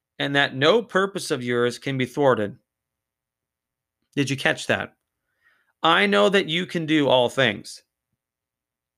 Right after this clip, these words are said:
and that no purpose of yours can be thwarted."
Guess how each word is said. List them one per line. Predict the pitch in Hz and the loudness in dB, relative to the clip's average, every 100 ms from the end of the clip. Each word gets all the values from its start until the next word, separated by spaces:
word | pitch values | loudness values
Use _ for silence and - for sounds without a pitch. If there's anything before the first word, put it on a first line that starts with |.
| _ _ _ - | _ _ _ -6
and | 143 151 | -2 0
that | 147 | 0
no | 131 151 190 | 2 0 0
purpose | - 190 196 185 | -2 -4 -4 -8
of | 190 | -6
yours | 139 135 131 | -2 0 0
can | - 135 | -2 -6
be | 123 | -6
thwarted." | 113 127 117 104 107 | -6 -2 0 0 -6